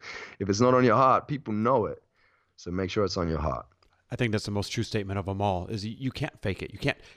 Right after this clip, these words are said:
Speaker 2: create this brand and say you're gonna inspire people when it's not your passion. And so let's go there real quick,
Speaker 1: Mm-hmm.
Speaker 2: 'cause you said your core personality traits or your core interest was business, self-development, and contribution.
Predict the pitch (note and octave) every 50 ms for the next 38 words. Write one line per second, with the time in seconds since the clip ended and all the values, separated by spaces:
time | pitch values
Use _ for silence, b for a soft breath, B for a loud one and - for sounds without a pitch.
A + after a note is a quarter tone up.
0 | B - - D#3 D3 - B2+ A#2+ - _ A2+ A2 A2+ A#2 A#2 A2+ A2 G#2 G2+ F#2+
1 | - C3 B2 A#2+ - A#2 G#2+ F#2+ G#2 - - - A2+ A2 G#2 G2 F#2 - - A2
2 | - - F#2+ F#2 G2 F#2+ F2 - - G#2 G2+ G#2 G#2 G2+ G2 F#2+ - - - D#2
3 | F#2+ G2 G2+ G2+ F#2 F#2 F#2 - - G2 F2+ F#2 G2 - - F2 F2 F2 - -
4 | A#2+ G#2 B B B B B B B B B D#3 E3+ - - D3 C#3+ C#3 B2 A2
5 | G2+ G2 F#2+ E2 - A#2 D#2+ C#2+ A2+ G#2 A#2 A#2 - - A2+ G#2 F#2 F#2+ A2 A2+
6 | B2+ - - - - - - C3+ B2+ A#2 A2+ G#2 G2+ G2 G2+ A2+ C3+ D3 - _
7 | _ _ _ _ _ _ _ - C3 A2+ - G#2 G2 F#2+ F#2 F2+ E2+ D#2+ - -
8 | D#2 D2 - F#2 F2+ F#2 F#2+ - - A2 F#2 - - F2+ - F2+ E2 - - E2
9 | - _ A2+ A2+ G2 G#2+ G#2 G2 - - F#2 E2+ - F2 F#2 F2 - F2+ F#2+ -
10 | - F2+ - - F2+ E2 - D#2+ D#2 F2 F2 E2 - B1+ -